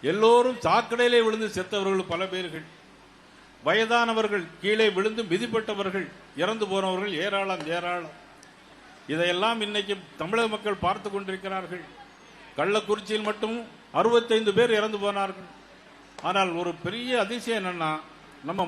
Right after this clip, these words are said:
முதலமைச்சர் என்ன செய்வாங்கன்னா, யாராவது ஆக்சிடென்ட்ல இறந்து போயாச்சுன்னா அவங்களுக்கு ரெண்டு லட்சம், மூணு லட்சம் கொடுப்பாங்க முதலமைச்சர் நிதியிலிருந்து. ஆனா சாராயம் குடிச்சு, அதுலயும் கள்ள சாராயம் குடிச்சு இறந்தா பத்து லட்ச ரூபா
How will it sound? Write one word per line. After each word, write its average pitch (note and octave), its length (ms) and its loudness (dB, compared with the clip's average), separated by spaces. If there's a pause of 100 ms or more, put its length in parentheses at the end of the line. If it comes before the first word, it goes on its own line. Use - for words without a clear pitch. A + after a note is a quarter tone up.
முதலமைச்சர் A3+ 540 0
என்ன A3 120 -4 (100)
செய்வாங்கன்னா, E3+ 600 -4 (720)
யாராவது A3 360 2 (100)
ஆக்சிடென்ட்ல A#3 440 -2
இறந்து G3 240 -4
போயாச்சுன்னா E3+ 500 -4 (440)
அவங்களுக்கு G3+ 320 0
ரெண்டு A3 180 2
லட்சம், G#3+ 300 0
மூணு G3+ 220 0
லட்சம் F#3+ 240 -2
கொடுப்பாங்க E3+ 360 -2 (160)
முதலமைச்சர் E3+ 500 -4
நிதியிலிருந்து. D3 480 -4 (760)
ஆனா D3 240 2 (880)
சாராயம் B3+ 540 0
குடிச்சு, G3 280 -6 (220)
அதுலயும் F3 300 -2
கள்ள G3+ 200 -2 (120)
சாராயம் A#3+ 340 2
குடிச்சு G3+ 280 0
இறந்தா D#3+ 280 -2 (400)
பத்து A#3 260 2
லட்ச A3 220 2
ரூபா A#3+ 80 6